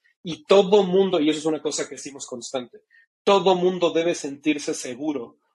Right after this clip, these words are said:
sin importar si es para arriba, hacia el lado o para abajo, en levantar la mano cuando están viendo algo que no es correcto.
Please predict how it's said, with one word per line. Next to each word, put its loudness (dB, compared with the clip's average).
sin 0
importar -4
si 2
es 0
para -10
arriba, 2
hacia -10
el -8
lado -6
o -12
para -14
abajo, -12
en 0
levantar 2
la 2
mano -6
cuando 0
están -6
viendo 0
algo 0
que -12
no -8
es -12
correcto. -8